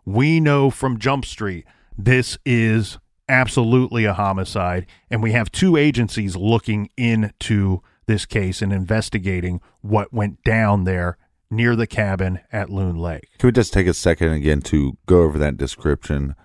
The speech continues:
Speaker 2: I know the description is in question whether he, she told that to her husband or not,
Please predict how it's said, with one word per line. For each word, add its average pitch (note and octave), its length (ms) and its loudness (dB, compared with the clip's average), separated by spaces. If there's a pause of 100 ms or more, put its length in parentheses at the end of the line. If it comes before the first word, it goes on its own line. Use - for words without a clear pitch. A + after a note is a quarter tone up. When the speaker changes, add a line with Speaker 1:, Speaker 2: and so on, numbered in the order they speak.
(260)
Speaker 2:
I F2+ 60 4
know F2+ 200 6
the D2 140 0
description D2 680 -2
is C#2 240 -2 (240)
in D#2+ 160 -2
question D2+ 500 -2
whether C#2+ 280 0
he, C2 160 -8 (100)
she - 220 -8
told C#2 280 0
that C#2 300 -2
to C2+ 320 -2
her C2 200 -2
husband C2+ 300 -2
or C#2 80 0
not, C#2+ 300 -2